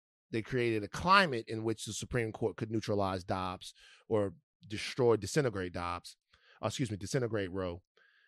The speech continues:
And, um, and the trickle down from that is an ability to rewrite American popular, uh, American popular consciousness,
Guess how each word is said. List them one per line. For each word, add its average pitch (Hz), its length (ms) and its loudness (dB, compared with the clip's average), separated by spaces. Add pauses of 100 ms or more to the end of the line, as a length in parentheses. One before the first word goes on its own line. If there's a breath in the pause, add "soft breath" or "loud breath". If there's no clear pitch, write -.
(240)
And, 120 340 2
um, 107 520 0 (1300)
and 120 460 0
the 107 120 -2
trickle 208 300 6
down 131 280 6
from 113 180 -6
that 110 260 -2 (840)
is 113 520 4 (520)
an 127 100 2
ability 120 560 6
to 127 120 2
rewrite 123 680 4 (500)
American 120 480 2
popular, 110 680 0 (200)
uh, 101 420 -4 (880)
American 120 460 -2
popular 120 460 0
consciousness, 113 840 -4